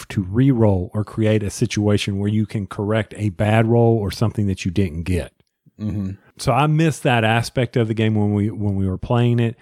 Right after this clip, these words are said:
Speaker 1: And the only other really knock I have of this game, and it's, it's really petty, but it was, okay, my marker's blue, Marty's was black,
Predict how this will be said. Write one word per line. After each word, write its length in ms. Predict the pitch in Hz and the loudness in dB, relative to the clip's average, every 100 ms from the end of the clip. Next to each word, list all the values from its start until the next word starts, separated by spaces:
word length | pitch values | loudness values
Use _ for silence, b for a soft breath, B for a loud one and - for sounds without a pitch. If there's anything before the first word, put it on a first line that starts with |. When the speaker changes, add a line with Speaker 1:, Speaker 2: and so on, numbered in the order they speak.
| b b | b b
Speaker 1:
And 140 | 143 123 | -2 2
the 100 | 151 | 2
only 260 | 262 196 | 2 2
other 320 | 131 107 92 _ _ 135 | 2 0 -4 _ _ -4
really 300 | 135 131 101 | 0 0 0
knock 400 | 95 113 127 117 | -2 0 0 -2
I 120 | 87 | -8
have 500 | 78 85 107 123 127 | -8 -2 0 0 -2
of 240 | - 123 | -6 -4
this 400 | 127 131 127 - | 0 2 2 -2
game, 320 | - 120 120 107 | -2 2 4 4
and 100 | 95 | 0
it's, 280 | 92 - 127 | -2 -12 -8
it's 240 | 139 - 117 | -8 -6 2
really 260 | 117 92 | 2 2
petty, 560 | - - 127 127 127 - B B B B _ - | -2 -2 0 2 0 -2 B B B B _ -2
but 220 | 110 110 113 | 0 0 0
it 140 | 113 | 0
was, 400 | 113 113 104 - 131 | 2 2 2 0 -4
okay, 240 | - 117 | 0 0
my 220 | 104 123 | 2 0
marker's 420 | 160 156 139 131 - | 2 0 0 -2 -2
blue, 320 | 127 123 120 | 0 2 0
Marty's 440 | 117 123 127 113 | 0 0 0 -2
was 320 | 110 104 - b b b b | -4 -4 -6 b b b b
black, 520 | 107 110 110 107 - | -2 4 4 4 0